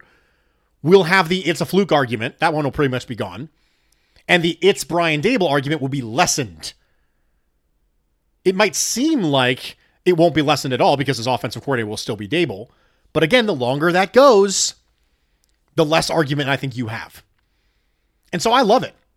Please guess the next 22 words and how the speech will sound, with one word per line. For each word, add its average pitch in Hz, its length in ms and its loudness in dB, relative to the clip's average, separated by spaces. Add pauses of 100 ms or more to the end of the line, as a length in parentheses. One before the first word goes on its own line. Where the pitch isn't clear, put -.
(680)
I, 240 100 4
I 240 180 2
personally 202 520 2
think 160 120 -2
the 156 60 0
Daboll 160 320 2
argument's 139 380 -2
ridiculous 135 480 -4
anyway, 123 340 -6 (460)
because 143 200 -4
Brian 170 300 -2
Daboll 160 220 2
has 143 180 -2
never 160 300 4
had 147 260 0
a 117 40 -8
successful 131 500 -4
passing 131 340 -4
offense 101 540 -10 (180)
like - 220 -2
this, - 380 -8 (220)
ever. - 280 -2